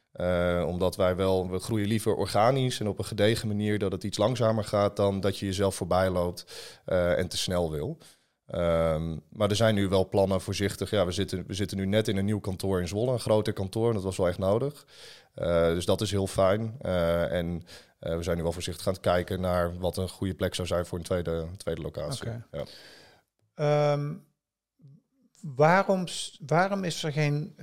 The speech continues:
Speaker 2: bestaande partij in dit gat, noem ik het maar even, zeg maar, ondernemerstechnisch gedoken?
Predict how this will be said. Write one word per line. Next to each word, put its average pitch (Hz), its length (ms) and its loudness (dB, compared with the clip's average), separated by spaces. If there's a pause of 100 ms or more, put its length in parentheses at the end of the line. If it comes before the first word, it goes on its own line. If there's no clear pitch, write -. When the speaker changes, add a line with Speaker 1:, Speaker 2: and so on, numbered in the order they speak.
Speaker 2:
bestaande 151 640 0
partij 160 460 0
in 120 120 -2
dit - 360 -6 (200)
gat, - 640 -4
noem 123 200 0
ik 117 60 -2
het 127 100 -8
maar 123 120 -2
even, 117 400 -2
zeg - 180 -8
maar, 120 240 -2
ondernemerstechnisch 123 840 -2
gedoken? 120 600 2